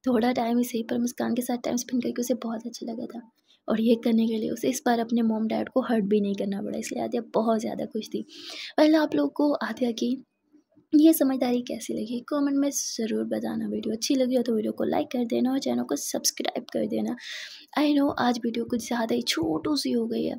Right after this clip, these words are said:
पर <laughs> मेरे गले की हालत आप लोग के सामने है यार, मेरे से बोला तक नहीं जा रहा और इतना पेन हो रहा है ना बोलते हुए कि मैं एक्सप्लेन नहीं कर सकती। तो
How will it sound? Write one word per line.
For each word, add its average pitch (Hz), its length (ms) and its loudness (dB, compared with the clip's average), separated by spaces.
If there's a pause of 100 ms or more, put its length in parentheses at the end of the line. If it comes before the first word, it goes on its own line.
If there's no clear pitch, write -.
(100)
पर 78 200 -2 (220)
<laughs> - 260 -6
मेरे 269 420 -2
गले 254 240 4
की 269 100 -2
हालत 240 320 -2
आप - 220 -2
लोग 233 160 0
के 262 100 -2
सामने 233 440 0
है 220 200 0
यार, 226 240 -4 (520)
मेरे 247 120 2
से 262 160 2
बोला 262 500 -2
तक 269 200 2
नहीं 240 160 4
जा 226 220 -2
रहा 240 140 -4
और 247 100 -4
इतना 226 1040 2
पेन 233 220 4
हो 220 120 2
रहा 214 120 2
है 208 60 0
ना 220 100 0
बोलते 214 360 -2
हुए 220 220 -2
कि - 140 -6
मैं 233 260 -2 (100)
एक्सप्लेन 240 380 2
नहीं 208 100 0
कर 226 120 -2
सकती। - 320 -8 (560)
तो 220 100 0